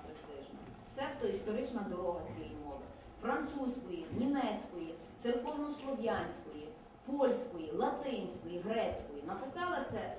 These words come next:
цілу купу матеріалу. Працювала над тим, здається, років три, абсолютно нічого не кажучи студентам, на що вони мене поревнули, так би мовити. Коли я це все написала про ці чужі мови,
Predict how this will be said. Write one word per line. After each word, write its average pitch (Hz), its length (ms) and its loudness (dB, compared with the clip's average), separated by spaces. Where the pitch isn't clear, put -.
цілу 339 260 2
купу 269 220 2
матеріалу. 214 600 4
Працювала 277 540 6
над 214 200 0
тим, 269 160 2
здається, 196 580 2
років 294 360 4
три, 202 340 4
абсолютно 349 460 0
нічого 277 320 2
не 240 100 6
кажучи 254 400 4
студентам, 226 560 0
на 208 80 2
що 277 200 -4
вони 240 400 2
мене 220 340 4
поревнули, 226 680 6
так 190 100 -2
би 165 140 -4
мовити. - 420 -6
Коли 339 180 2
я 339 200 8
це 269 60 0
все 294 180 -2
написала 240 580 4
про 190 240 0
ці 269 120 -2
чужі 220 420 2
мови, 220 340 6